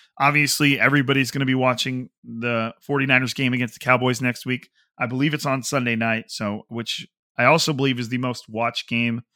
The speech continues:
of the week of all the N F L games. So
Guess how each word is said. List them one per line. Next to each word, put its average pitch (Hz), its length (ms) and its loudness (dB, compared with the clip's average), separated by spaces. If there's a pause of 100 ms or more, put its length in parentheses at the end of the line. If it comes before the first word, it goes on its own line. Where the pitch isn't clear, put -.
(340)
of 143 160 0
the 131 60 0
week 151 280 -2
of 131 140 -6
all 131 160 4
the 135 120 0
N 139 80 2
F 131 140 0
L 131 100 4
games. 139 420 0
So 117 340 -2